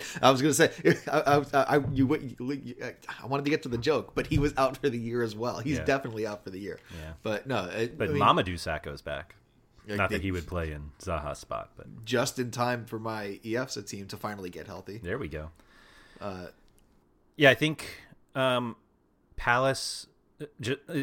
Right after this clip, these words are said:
Speaker 2: like, it's absurd how many injuries Palace have had, but, <clears throat> uh, we might see Alexander Sorloth, if that's how you pronounce his name. It's got one of those crossed out O's. Um, I wonder if they'll play him up front with Benteke.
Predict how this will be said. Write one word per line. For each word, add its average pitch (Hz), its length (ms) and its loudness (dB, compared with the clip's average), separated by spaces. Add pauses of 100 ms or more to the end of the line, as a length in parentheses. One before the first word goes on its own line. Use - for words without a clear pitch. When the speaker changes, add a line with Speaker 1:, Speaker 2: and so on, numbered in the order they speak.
Speaker 2:
like, 127 180 2
it's 120 120 0
absurd 110 440 6
how 98 100 0
many 92 180 -2
injuries 92 340 0
Palace 87 300 -2
have 85 100 -8
had, 87 340 -2
but, 85 200 -4 (400)
<clears throat> - 920 -6
uh, 87 320 -2
we 104 100 0
might 107 200 4
see 113 260 -2
Alexander 104 460 2
Sorloth, 120 880 -2
if 107 180 -12
that's 101 200 -2
how 107 60 2
you 101 100 0
pronounce 101 340 -2
his 107 120 -6
name. 107 360 -4 (560)
It's - 80 -10
got 92 160 2
one 90 120 -2
of 90 60 0
those 90 200 -2
crossed - 400 0
out 90 200 -2
O's. 92 340 -8 (760)
Um, 90 520 0 (560)
I 107 80 0
wonder 113 220 6
if 98 100 2
they'll 107 140 4
play 104 280 4
him 101 340 0
up 113 120 -2
front 98 240 2
with 101 200 0
Benteke. 110 640 0